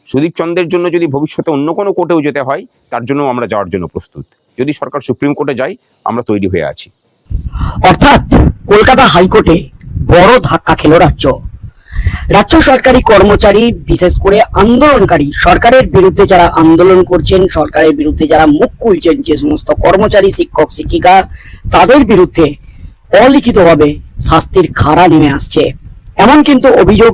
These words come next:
Speaker 2: দীর্ঘদিন ধরে রাজ্যের সরকারি কর্মচারীদের সংগঠনগুলির। তাই সুদীপ চন্দ্রকে সেভাবেই কিন্তু বদলি করা হয়েছিল, বদলির নির্দেশ দেওয়া হয়েছিল রাজ্য সরকারের তরফ থেকে। আর সেই নির্দেশে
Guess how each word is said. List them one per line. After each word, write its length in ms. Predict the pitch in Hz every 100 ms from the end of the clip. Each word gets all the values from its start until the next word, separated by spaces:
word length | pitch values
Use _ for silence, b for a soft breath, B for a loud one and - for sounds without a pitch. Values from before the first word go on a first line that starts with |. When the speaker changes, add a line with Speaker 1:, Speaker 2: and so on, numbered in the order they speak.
| 175
Speaker 2:
দীর্ঘদিন 580 | 185 175 233 269 311 262
ধরে 180 | 214 180
রাজ্যের 280 | 156 143 147
সরকারি 400 | - 147 147 147
কর্মচারীদের 640 | 147 151 175 196 190 381
সংগঠনগুলির। 840 | - 320 302 302 302 285 320 294 - _ - - - B B - -
তাই 260 | 214 151 - -
সুদীপ 340 | - - 190 240
চন্দ্রকে 580 | - 160 165 - 190 185 - -
সেভাবেই 560 | - 175 165 202 294 285
কিন্তু 340 | 180 147 185 247 - - - - - 131
বদলি 340 | 165 196 208
করা 180 | - 156
হয়েছিল, 400 | - 143 - 151
বদলির 460 | 131 160 185 240 165
নির্দেশ 420 | 175 - 269 202
দেওয়া 220 | 180 165
হয়েছিল 300 | 160 147 151 143 - - _ - - -
রাজ্য 320 | 147 165 226 220
সরকারের 440 | 160 143 147 147
তরফ 200 | - 143 -
থেকে। 260 | 151 143 135 - - _ - - b b b
আর 120 | - 156
সেই 360 | - 185 240
নির্দেশে 480 | 214 175 196 170 165